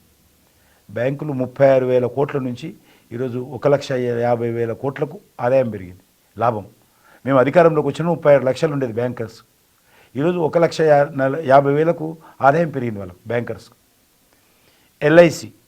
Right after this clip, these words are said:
ఇట్లనే మాట్లాడారు, క్లోజ్ చేస్తారు, క్లోజ్ చేస్తారని. ఎల్ఐసి పటిష్టంగా పెరిగింది. అనేకమైనటువంటి ఏ సంస్థ బాగుంటే ఆ సంస్థను మరింత ఉ-,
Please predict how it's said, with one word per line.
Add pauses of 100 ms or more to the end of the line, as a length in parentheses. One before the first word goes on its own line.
(840)
ఇట్లనే
మాట్లాడారు,
క్లోజ్
చేస్తారు,
క్లోజ్
చేస్తారని. (560)
ఎల్ఐసి
పటిష్టంగా
పెరిగింది. (1080)
అనేకమైనటువంటి
ఏ
సంస్థ
బాగుంటే
ఆ
సంస్థను
మరింత
ఉ-,